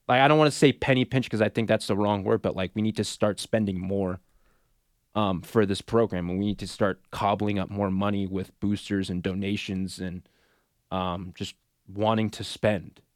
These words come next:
Like, you need a sense of urgency to spend. Um, I think there just needs to be a sh-, th-, there needs to be a shift in that. Like, we can't expect, we can't keep expecting Doug Newth, who's done a great job as, uh, as an athletic director and hiring coaches.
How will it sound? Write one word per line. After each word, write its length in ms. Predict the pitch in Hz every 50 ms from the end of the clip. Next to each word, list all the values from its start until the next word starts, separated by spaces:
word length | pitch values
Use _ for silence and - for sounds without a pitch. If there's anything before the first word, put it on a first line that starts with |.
| _ _ _
Like, 200 | - 95 90 -
you 60 | 101 101
need 140 | 101 107
a 40 | 110
sense 300 | - - - 110 110 -
of 100 | 110 101
urgency 340 | 101 104 95 104 95 - 98
to 80 | 92 82
spend. 520 | - - - - 95 90 - - - _ _ _ _ _ _ _ _ _ _ _ _ _ _ _ _ _ _ _ -
Um, 380 | 95 85 80 73 64 62 - - _ _ _ _ _ _ _ _ _ _ _ _ _ _ _
I 80 | - 107
think 200 | - - 107 95
there 100 | 104 104
just 220 | 101 98 - -
needs 140 | 104 101 - -
to 60 | 95
be 120 | 104 101
a 40 | 98
sh-, 180 | - - - -
th-, 220 | - 113 107 107 101
there 120 | 120 120
needs 280 | 113 113 120 123 - -
to 60 | -
be 80 | 123 117
a 40 | 98
shift 260 | - - 135 - -
in 60 | 104
that. 140 | 95 92 -
Like, 160 | 95 95 -
we 80 | 117 110
can't 220 | - - 139 127
expect, 460 | 117 - - - - 120 110 - - -
we 120 | - 131 131
can't 280 | - - 185 175 -
keep 180 | - 160 - 123
expecting 600 | 117 - - - 131 117 - - 117 110 98 95 - _ _ _ _ _ _ _ _
Doug 220 | - 123 123 107 113
Newth, 320 | 110 110 113 107 - -
who's 140 | 123 110 -
done 280 | - 123 120 107 98 -
a 60 | 107
great 300 | 98 - 107 110 117 110
job 320 | - - 107 104 107 104 101
as, 260 | 104 92 - - _ _ _ _ _ _ -
uh, 240 | 101 98 92 90 -
as 220 | - 92 110 107 117
an 80 | 110
athletic 380 | 104 101 - - 110 107 104 -
director 340 | 107 95 98 92 - - 98
and 80 | 92
hiring 440 | - - 104 104 104 101 95 95 92
coaches. 500 | - - 104 101 - - 120 127 123 -